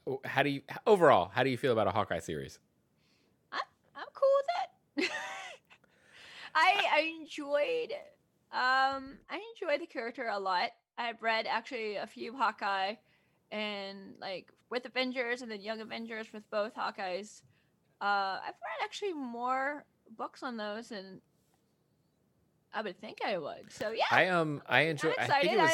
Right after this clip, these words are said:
Speaker 2: I, again, I'm a little shocked, but okay.
Speaker 1: <laughs> I, uh,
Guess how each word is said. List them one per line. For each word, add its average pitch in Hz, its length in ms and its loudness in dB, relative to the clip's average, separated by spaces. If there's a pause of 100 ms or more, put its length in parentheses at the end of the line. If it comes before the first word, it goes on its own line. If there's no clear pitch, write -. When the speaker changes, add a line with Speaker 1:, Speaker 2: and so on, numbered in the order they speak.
(100)
Speaker 2:
I, 285 40 0
again, 311 340 0 (2250)
I'm 294 200 2
a 277 40 6
little 285 160 6
shocked, 294 280 4 (260)
but 262 180 8
okay. 622 160 6 (460)
Speaker 1:
<laughs> - 480 -12
I, 160 180 10
uh, 139 560 8